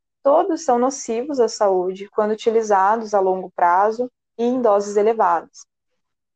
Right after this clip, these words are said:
É importante não fazer aquele jatinho de adoçante na hora de adoçar as bebidas, é, e sim contar gotas, e diminuindo as gotinhas progressivamente até chegar numa quantidade mínima que ainda esteja de acordo com o seu paladar.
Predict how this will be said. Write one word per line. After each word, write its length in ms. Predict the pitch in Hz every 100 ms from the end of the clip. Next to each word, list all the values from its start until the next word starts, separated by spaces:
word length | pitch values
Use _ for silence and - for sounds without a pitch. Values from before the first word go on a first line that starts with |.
| _ _ _ _ _
É 100 | 233
importante 480 | 240 269 269 240 262
não 160 | 254 277
fazer 360 | 285 247 233
aquele 340 | 247 247 240 247
jatinho 580 | 233 240 - 240 330
de 80 | 262
adoçante 600 | 202 202 - 196 202 247
na 120 | 202 185
hora 180 | 196 202
de 80 |
adoçar 360 | 202 185 - 196
as 100 | 190
bebidas, 600 | 190 180 180 185 220 - _ _ _ _ _
é, 440 | 185 180 175 175 -
e 200 | 214 240
sim 340 | - - 269
contar 420 | 285 277 277 269 294
gotas, 520 | 277 240 240 - - - -
e 160 | 254 294
diminuindo 560 | 285 269 254 247 262
as 80 | 240
gotinhas 480 | 208 202 214 202 208
progressivamente 880 | - 240 285 285 226 214 190 190 220 _ _ -
até 360 | 220 220 214
chegar 420 | - 320 254 226
numa 200 | 247 240
quantidade 520 | 226 220 - 208 214 233
mínima 440 | 220 208 214 214
que 120 | -
ainda 300 | 214 220 262
esteja 340 | 277 240 226 220
de 120 | 233
acordo 340 | 233 208 202
com 160 | - 214
o 40 |
seu 160 | - 233
paladar. 600 | 233 220 311 294 180